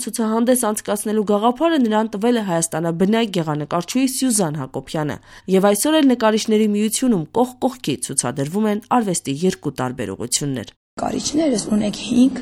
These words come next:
Speaker 2: արտահայտչական միջոցներ։ Դրանք են գիծը, գույնը, կոմպոզիցիան, տոնը և ֆակտուրան։ Այս ցուցահանդես հետաքրքիր է նրանով, որ համ-, իրար կողք կողքի դրված են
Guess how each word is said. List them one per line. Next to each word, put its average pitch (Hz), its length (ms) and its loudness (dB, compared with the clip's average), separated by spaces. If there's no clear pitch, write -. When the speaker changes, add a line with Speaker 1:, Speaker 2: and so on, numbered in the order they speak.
Speaker 2:
արտահայտչական 202 800 0
միջոցներ։ - 580 -2
Դրանք 196 340 -2
են 226 100 -6
գիծը, 196 400 0
գույնը, 190 400 0
կոմպոզիցիան, 190 920 0
տոնը 185 340 4
և 202 160 2
ֆակտուրան։ - 580 -2
Այս - 180 0
ցուցահանդես 226 560 0
հետաքրքիր - 480 -6
է 196 160 2
նրանով, 208 480 0
որ 208 100 0
համ-, - 180 0
իրար 208 320 2
կողք - 220 0
կողքի 240 340 0
դրված 202 460 2
են 233 60 -4